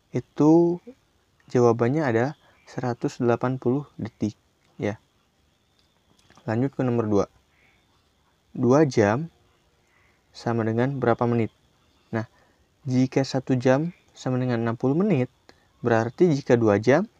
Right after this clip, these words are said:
tinggal dikalikan dua dikali enam puluh sama dengan seratus dua puluh. Jadi, dua jam itu sama dengan seratus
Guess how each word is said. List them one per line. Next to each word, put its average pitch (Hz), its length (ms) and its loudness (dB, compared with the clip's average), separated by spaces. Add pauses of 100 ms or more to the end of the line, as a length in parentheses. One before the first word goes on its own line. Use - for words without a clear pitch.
(120)
tinggal 127 320 0
dikalikan 131 720 -4 (720)
dua 107 560 0 (160)
dikali 123 640 -2 (640)
enam 120 240 -2
puluh 131 400 -2 (2000)
sama 110 320 -4
dengan 143 480 -2 (400)
seratus - 560 -8
dua 110 320 -2
puluh. - 320 -12 (1300)
Jadi, 123 320 2 (680)
dua 127 320 6
jam 120 240 4
itu 151 400 0
sama 123 320 -4
dengan 117 480 -2
seratus 131 800 -4